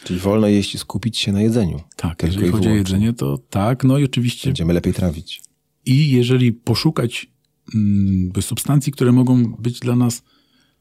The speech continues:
Speaker 2: y, niezdrowe, nie? Czyli to w dzisiejszych czasach to jest po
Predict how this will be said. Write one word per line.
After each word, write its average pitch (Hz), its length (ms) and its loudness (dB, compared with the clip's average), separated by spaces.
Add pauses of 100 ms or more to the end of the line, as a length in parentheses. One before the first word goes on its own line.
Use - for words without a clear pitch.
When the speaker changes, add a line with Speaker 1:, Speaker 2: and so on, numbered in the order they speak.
(720)
Speaker 2:
y, 104 240 -6
niezdrowe, 117 720 0 (200)
nie? 120 160 0
Czyli 123 240 -4
to 123 220 -4
w 127 80 -6
dzisiejszych 131 520 -2
czasach 131 300 -4
to 117 100 -6
jest 101 80 -6
po - 20 -20